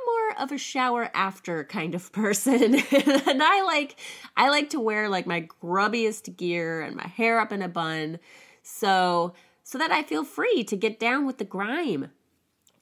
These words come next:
I think it really, it probably depends on what level of filth you're dealing with. Let's face it. <laughs>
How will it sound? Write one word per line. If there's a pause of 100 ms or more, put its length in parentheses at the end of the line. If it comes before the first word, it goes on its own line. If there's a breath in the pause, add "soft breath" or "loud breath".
I
think
it
really, (960 soft breath)
it
probably
depends
on
what
level
of
filth
you're
dealing
with.
Let's
face
it.
<laughs>